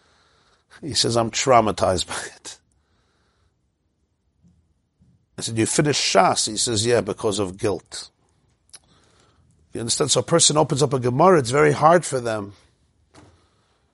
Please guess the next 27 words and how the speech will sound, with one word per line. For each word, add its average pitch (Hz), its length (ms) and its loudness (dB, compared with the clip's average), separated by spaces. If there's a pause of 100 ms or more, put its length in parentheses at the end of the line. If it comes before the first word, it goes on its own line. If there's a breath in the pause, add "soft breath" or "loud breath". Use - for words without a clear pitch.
(180)
It's - 180 -4
triggering, 135 720 2
you 113 120 -4
know, 101 200 -2
"You're 107 140 0
not 107 260 0
good, 131 340 4
you're 101 200 -6
guilty, 131 600 -2
you're 95 120 -6
shameful, 131 600 0
just 107 240 -4
finish 127 260 -4
Shas, 143 380 2
you'll 107 180 -4
be 113 140 -4
a 107 60 0
Ben 101 200 -6
Torah, 147 300 0
you'll 120 140 -2
be 107 140 -6
a 101 60 -2
mensch, 143 400 -2
you'll 113 100 -4
be 104 160 -4
a 101 60 -2
Yid. 147 360 0